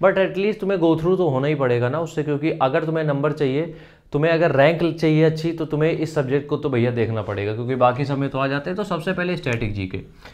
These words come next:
देखो, स्टैटिक जीके एक मेजर पोर्शन है। जीके की बात करें अगर एसएससी के, तो इसमें सबसे ज़्यादा नंबर तुम ले सकते हो, क्योंकि ये फैक्चुअल बातें होती हैं, फैक्ट होते हैं बिल्कुल, मतलब इस चीज़ का इंस्टेंट आंसर तुम्हारे पास हो सकता है, ठीक है। कुछ चीज़ों के बारे में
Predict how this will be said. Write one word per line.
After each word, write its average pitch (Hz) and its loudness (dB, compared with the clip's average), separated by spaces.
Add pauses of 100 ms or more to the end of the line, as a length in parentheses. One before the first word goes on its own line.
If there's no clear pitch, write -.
(360)
देखो, 240 6
स्टैटिक 196 4
जीके 226 2
एक 208 4
मेजर 175 6
पोर्शन 185 2
है। 190 4
जीके 156 2
की 180 2
बात 170 4
करें 180 -2
अगर 180 -2
एसएससी 160 -2
के, 185 -2
तो 156 -2
इसमें 156 0
सबसे 160 -4
ज़्यादा 160 0
नंबर 151 0
तुम 160 -2
ले 143 2
सकते 151 -2
हो, 180 4
क्योंकि 156 0
ये 185 4
फैक्चुअल 147 0
बातें 120 2
होती 104 -6
हैं, 101 -12 (360)
फैक्ट 180 4
होते 135 2
हैं 117 0
बिल्कुल, 113 0
मतलब 139 -2
इस 156 -2
चीज़ 156 0
का 180 4
इंस्टेंट 151 0
आंसर 135 0
तुम्हारे 127 0
पास 131 2
हो 107 0
सकता 95 -6
है, 95 -8
ठीक 147 -6
है। 123 4 (360)
कुछ 160 -2
चीज़ों 170 0
के 170 2
बारे 160 6
में 160 -4